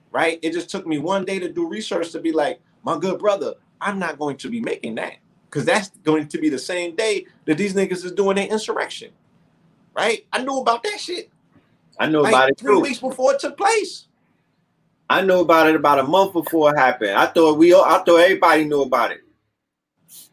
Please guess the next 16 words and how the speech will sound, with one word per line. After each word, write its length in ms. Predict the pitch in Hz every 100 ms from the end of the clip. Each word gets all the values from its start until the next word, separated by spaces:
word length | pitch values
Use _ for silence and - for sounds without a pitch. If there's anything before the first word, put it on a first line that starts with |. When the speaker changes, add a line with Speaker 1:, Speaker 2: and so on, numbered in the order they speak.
| _
Speaker 1:
So 160 | 208
I'm 180 | 214 240
Speaker 2:
I'm 60 | 226
Speaker 1:
like, 200 | 190 156
Speaker 2:
surprised 160 | -
Speaker 1:
"Bro." 400 | 160 170 247 233 -
Speaker 2:
that 40 |
y'all 240 | - - -
surprised. 480 | - 147 117 - - _ _ _ _ _ _ _ _ _ _ _ _
Speaker 1:
I'm 180 | 202 220
like, 320 | 214 185 120
"Bro, 520 | 214 247 247 185 113 -
you 100 | 220
gotta 300 | 233 196 185
understand 800 | 196 196 180 - 214 214 202 156
the 120 | 147